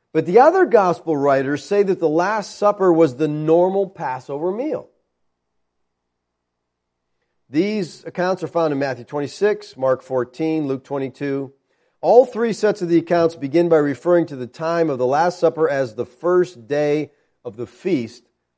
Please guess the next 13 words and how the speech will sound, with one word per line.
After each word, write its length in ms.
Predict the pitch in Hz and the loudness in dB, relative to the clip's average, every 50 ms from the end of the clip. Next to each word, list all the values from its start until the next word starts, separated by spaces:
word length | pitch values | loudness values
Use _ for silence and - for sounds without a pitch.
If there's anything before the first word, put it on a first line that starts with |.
| _ | _
of 120 | 117 117 120 | -10 -4 -2
Unleavened 500 | 127 127 131 131 127 123 117 117 117 110 | -2 -2 0 0 -2 -2 -2 -4 -6 -4
Bread. 300 | 123 127 113 92 78 - _ _ _ _ _ _ _ _ _ _ _ _ _ _ _ _ _ _ _ _ _ _ _ _ _ _ _ _ _ _ _ _ _ _ _ _ _ _ _ _ _ _ _ _ _ _ _ _ _ _ _ _ _ _ _ _ _ _ _ _ _ _ _ _ _ _ _ _ _ _ _ _ _ _ | -4 -4 -4 -6 -8 -14 _ _ _ _ _ _ _ _ _ _ _ _ _ _ _ _ _ _ _ _ _ _ _ _ _ _ _ _ _ _ _ _ _ _ _ _ _ _ _ _ _ _ _ _ _ _ _ _ _ _ _ _ _ _ _ _ _ _ _ _ _ _ _ _ _ _ _ _ _ _ _ _ _ _
Let's 180 | 113 120 - 151 | -18 -12 -8 -6
look 120 | 156 131 | -4 -2
at 80 | 143 123 | -2 -2
Matthew. 440 | 120 117 117 117 110 - - - - _ _ _ _ _ _ _ _ _ _ _ _ _ _ _ _ _ _ _ _ _ _ | -2 -4 -4 -6 -8 -10 -16 -20 -20 _ _ _ _ _ _ _ _ _ _ _ _ _ _ _ _ _ _ _ _ _ _
This 140 | - 139 - | -12 -12 -12
is 60 | - | -4
gonna 160 | - 170 156 | -2 -2 -2
confuse 500 | 147 - 139 120 - - 131 120 110 95 | -2 -4 -8 -12 -10 -10 -8 -8 -8 -10
you. 120 | - 85 85 - _ _ _ - - - - - - _ - | -14 -18 -20 -20 _ _ _ -20 -20 -20 -20 -20 -16 _ 0
<laughs> 100 | - | 0